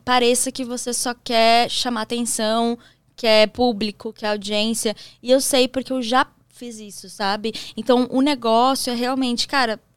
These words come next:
aconteceu uma coisa ruim diretamente com aquela pessoa, fala com aquela pessoa. Eu tenho um, um amigo próximo que ultimamente deu uma tretinha, assim, de internet mesmo. E eu falei,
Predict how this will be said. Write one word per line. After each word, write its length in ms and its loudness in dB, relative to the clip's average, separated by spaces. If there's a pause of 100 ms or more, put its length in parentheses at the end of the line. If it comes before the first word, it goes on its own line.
(120)
aconteceu 460 -8
uma 120 0
coisa 260 -4
ruim 300 -2
diretamente 500 -6
com 80 -8
aquela 120 -8
pessoa, 440 -10 (360)
fala 220 2
com 80 -8
aquela 180 -4
pessoa. 440 -14 (280)
Eu 80 0
tenho 240 4
um, 260 0
um 60 4
amigo 360 0
próximo 640 2
que 400 -8 (200)
ultimamente 600 -2
deu 120 0
uma 160 -2
tretinha, 600 0
assim, 400 -2 (260)
de 140 -6
internet 680 0
mesmo. 520 0 (340)
E 100 -6
eu 80 0
falei, 300 -4